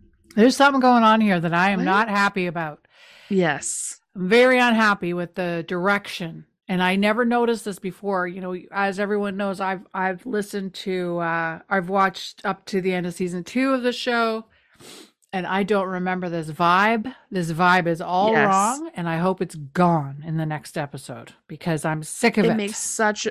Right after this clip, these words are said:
Speaker 2: it, uh, for sure, it, it, it'll, it must go away in the next few episodes. Otherwise,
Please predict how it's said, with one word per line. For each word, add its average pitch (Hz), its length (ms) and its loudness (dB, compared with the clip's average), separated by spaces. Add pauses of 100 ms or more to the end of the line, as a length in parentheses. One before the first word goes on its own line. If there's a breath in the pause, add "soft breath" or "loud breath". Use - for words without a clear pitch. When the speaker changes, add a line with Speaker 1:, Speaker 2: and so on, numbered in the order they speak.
(440)
Speaker 2:
it, - 240 -4
uh, 202 80 0
for 254 180 -2
sure, 240 280 0
it, 233 180 -2
it, 202 180 -2
it'll, 208 420 -4
it 214 140 -4
must 190 460 -2
go 208 120 -2
away 175 220 -2
in 170 80 -4
the 160 100 -2
next 160 260 -6
few 180 180 -2
episodes. 196 420 -6
Otherwise, 175 480 -4